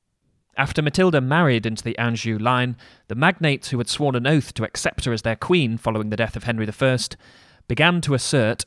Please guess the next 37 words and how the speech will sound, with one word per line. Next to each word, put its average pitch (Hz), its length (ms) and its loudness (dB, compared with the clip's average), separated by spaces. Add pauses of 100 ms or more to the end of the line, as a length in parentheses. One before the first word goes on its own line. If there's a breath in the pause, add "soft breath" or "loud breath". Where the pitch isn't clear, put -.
in 117 100 -4
the 107 100 0
words 117 280 2
of 104 100 -14
William 110 320 0
of 95 100 -8
Malmesbury, 120 640 0 (540 loud breath)
as 120 160 -2
though 156 260 4
by 131 140 2
some 123 180 -4
prophetic - 500 -2
spirit, - 480 0 (320 soft breath)
that 113 140 -4
after 165 240 2
his 135 180 -4
death 107 380 -2 (100)
they 110 120 0
would 104 160 -2
fail 101 460 -2
to - 120 -18
keep - 260 -8
their 101 200 -4
oath. - 340 -4 (500 loud breath)
This 139 160 0
growing 143 360 2
tension 120 500 -2
meant 117 220 -2
that 120 200 -2 (280 loud breath)
waiting 139 420 2
for - 80 -10
the 113 80 -2
death 131 280 0
of 104 100 -6
Henry 117 240 -2
the 104 80 -6
First, - 480 0